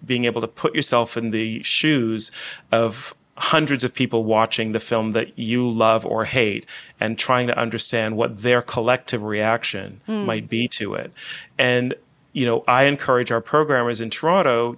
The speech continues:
Speaker 1: to understand our audience,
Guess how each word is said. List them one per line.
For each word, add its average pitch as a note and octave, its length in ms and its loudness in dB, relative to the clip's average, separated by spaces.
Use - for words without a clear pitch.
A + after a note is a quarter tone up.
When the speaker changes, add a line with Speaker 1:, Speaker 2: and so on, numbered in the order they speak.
Speaker 1:
to B2 600 -2
understand B2+ 800 2
our A2+ 300 2
audience, A#2 640 0